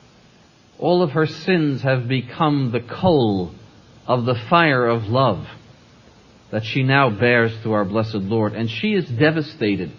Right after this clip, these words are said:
And she just sits there in the same way that we come to the Blessed Sacrament when it is exposed on the altar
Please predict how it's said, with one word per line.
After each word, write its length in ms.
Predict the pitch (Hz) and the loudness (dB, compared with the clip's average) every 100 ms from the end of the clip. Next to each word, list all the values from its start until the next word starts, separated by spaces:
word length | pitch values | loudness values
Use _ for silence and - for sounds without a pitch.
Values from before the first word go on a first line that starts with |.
| - - - - _ - _ _ _ _ _ _ _ _ | -20 -20 -20 -20 _ -20 _ _ _ _ _ _ _ _
And 100 | 113 | -8
she 160 | 113 180 | -4 -2
just 240 | 170 165 - - | 0 -2 -4 -4
sits 280 | 220 - - | -4 -6 -4
there 340 | 117 90 67 - - - - - | -2 -2 -4 -14 -20 -20 -20 -8
in 100 | 156 | -4
the 80 | 151 | -4
same 400 | - 208 196 165 | -2 0 2 2
way 380 | 156 147 143 139 - - | 2 2 0 -6 -20 -12
that 300 | 120 139 131 | 0 2 2
we 100 | 139 | 0
come 440 | 139 - 175 156 143 | -4 -2 0 2 0
to 80 | |
the 100 | 131 | -4
Blessed 440 | 117 113 139 131 110 - | -2 0 0 -2 -8 -4
Sacrament 560 | 139 135 123 104 90 - - - - - _ - | -4 -2 -2 -4 -4 -8 -20 -20 -20 -20 _ -10
when 160 | 107 120 | -4 -2
it 140 | 120 | 0
is 320 | 113 113 110 | 0 0 -4
exposed 680 | - 101 - - 123 120 117 | -10 -14 -10 -4 -2 0 -2
on 140 | 107 | -4
the 100 | 107 | -4
altar 560 | 101 110 107 110 101 | -2 -2 -2 -4 -6